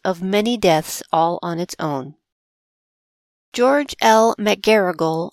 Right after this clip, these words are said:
author of Aleutian Islands, the U S Army Campaign of World War Two, would write, quote, "While spared the Arctic climate of the Alaskan mainland to the north, the Aleutians are constantly swept by cold winds and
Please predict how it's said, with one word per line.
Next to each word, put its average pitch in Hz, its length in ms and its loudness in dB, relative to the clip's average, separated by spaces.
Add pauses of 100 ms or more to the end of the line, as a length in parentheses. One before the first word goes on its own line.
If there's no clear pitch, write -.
author 180 320 -2
of 180 360 -2
Aleutian 220 640 -2
Islands, 165 640 0
the 190 80 -2
U 202 240 2
S 196 300 4
Army 196 280 0
Campaign 190 600 0 (100)
of 170 220 -2
World 180 200 0
War 220 200 -2
Two, 165 480 -4 (120)
would 185 200 0
write, 180 360 0
quote, - 380 4 (560)
"While 214 220 2
spared 277 460 0
the - 260 -4
Arctic 240 460 -2 (100)
climate 175 500 0 (240)
of 190 160 0
the 185 160 4
Alaskan 208 540 2
mainland 175 500 0
to 196 100 -8
the 175 120 -4
north, 185 500 0 (380)
the 208 160 4
Aleutians 262 560 0
are 196 100 -2
constantly 285 720 -2
swept - 500 -2
by 190 180 0
cold - 460 -2
winds 180 400 0
and 185 180 -2